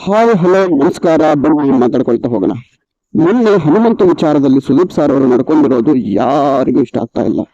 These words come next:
ಏನ್ರಿ ಅದು ಮಾತುಗಳು? ಹಂಗ್ ಮಾತಾಡೋದು ಒಬ್ಬ ಕಂಟೆಸ್ಟೆಂಟ್‌ಗೆ? ಯಾರು Bigg Boss ಅಲ್ಲಿ ಯಾರನ್ನ ಹ್ಯಾಂಡಲ್ ಮಾಡ್ಬೇಕಿತ್ತೋ, ಯಾರನ್ನ ಯಾವ ರೀತಿಯಲ್ಲಿ ಹ್ಯಾಂಡಲ್ ಮಾಡ್ಬೇಕಿತ್ತೋ, ಅದು ಆಗ್ತಾ ಇಲ್ಲ. ನೋಡಿ, ರಜತ್ ಅವರಿಗೆ ಒಂದೊಂದ್ಸಾರಿ ಸುದೀಪ್ ಸರ್ ಅವರು ಮಾತಾಡ್ಸುವಾಗ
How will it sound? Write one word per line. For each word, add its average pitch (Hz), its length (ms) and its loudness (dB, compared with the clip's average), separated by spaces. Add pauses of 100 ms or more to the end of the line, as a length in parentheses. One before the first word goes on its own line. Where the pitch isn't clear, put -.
(400)
ಏನ್ರಿ 185 540 2
ಅದು 143 120 2
ಮಾತುಗಳು? 135 600 2
ಹಂಗ್ 156 260 2
ಮಾತಾಡೋದು 135 420 0
ಒಬ್ಬ 117 140 -2 (560)
ಕಂಟೆಸ್ಟೆಂಟ್‌ಗೆ? 127 600 0 (300)
ಯಾರು 143 460 2
Bigg 156 240 0
Boss 170 300 0
ಅಲ್ಲಿ 160 300 2
ಯಾರನ್ನ 175 360 2
ಹ್ಯಾಂಡಲ್ 175 400 0
ಮಾಡ್ಬೇಕಿತ್ತೋ, 139 520 0
ಯಾರನ್ನ 156 420 2
ಯಾವ 151 140 2
ರೀತಿಯಲ್ಲಿ 165 420 2
ಹ್ಯಾಂಡಲ್ 185 320 2
ಮಾಡ್ಬೇಕಿತ್ತೋ, 143 500 0 (540)
ಅದು 151 140 0
ಆಗ್ತಾ 127 260 -2
ಇಲ್ಲ. 113 180 0 (380)
ನೋಡಿ, 254 260 2
ರಜತ್ 226 280 0
ಅವರಿಗೆ 220 220 2
ಒಂದೊಂದ್ಸಾರಿ 190 560 2
ಸುದೀಪ್ 170 220 0
ಸರ್ 180 120 2
ಅವರು 170 140 2
ಮಾತಾಡ್ಸುವಾಗ 175 600 2